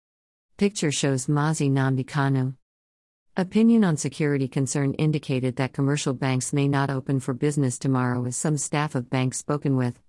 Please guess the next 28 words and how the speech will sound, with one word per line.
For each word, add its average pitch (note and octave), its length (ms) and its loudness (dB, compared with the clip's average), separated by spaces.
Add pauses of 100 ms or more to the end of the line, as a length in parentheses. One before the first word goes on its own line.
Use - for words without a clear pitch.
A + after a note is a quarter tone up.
(120)
are E3+ 100 0
currently G3 480 0
waiting D3 320 2
for C3 160 -4
further C3+ 340 -2
directive C3+ 500 -2
from C3 200 0
their B2 140 0
headquarters. A#2+ 760 -4 (800)
The G3 100 2
seat-at-home E3 720 2
order E3 280 0
could C#3 200 -4
not C#3+ 180 0
be C#3+ 140 0
verified C#3 560 -2
if B2 120 -6
all C#3 140 -2
traders D#3 480 0
of B2+ 180 -4
Igbo D3+ 380 -2
origin D#3 480 0
resident C3 480 0
in B2+ 180 -2
every E3 220 0
part C#3+ 260 -2
of C3 120 -2
Nigeria C3 680 0